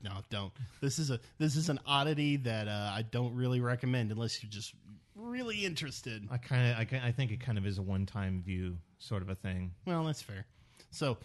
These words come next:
Speaker 1: what, we call it rated M for, uh,
Speaker 2: Rated
Speaker 1: uh,
Speaker 2: M
Speaker 1: M
Speaker 2: for,
Speaker 1: for,
Speaker 2: uh,
Speaker 1: um,
Speaker 2: Sam Treadwell from Anaheim.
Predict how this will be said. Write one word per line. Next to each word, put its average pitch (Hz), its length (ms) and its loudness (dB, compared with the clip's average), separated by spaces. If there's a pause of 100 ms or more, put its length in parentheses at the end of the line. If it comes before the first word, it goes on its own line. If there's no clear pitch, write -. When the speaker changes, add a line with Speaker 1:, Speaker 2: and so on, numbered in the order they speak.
(140)
Speaker 1:
what, 127 240 2
we 120 140 -2
call 113 220 -2
it 101 80 -8
rated 123 360 2
M 123 280 4
for, 101 960 -2 (680)
uh, 120 1080 0
Speaker 2:
Rated 123 440 4
Speaker 1:
uh, 123 40 4
Speaker 2:
M 123 180 8
Speaker 1:
M 147 120 6
Speaker 2:
for, 131 120 0 (220)
Speaker 1:
for, 104 80 -6
Speaker 2:
uh, 98 440 4
Speaker 1:
um, 113 220 -4
Speaker 2:
Sam 117 340 4
Treadwell 110 840 2
from 107 200 0
Anaheim. 95 600 4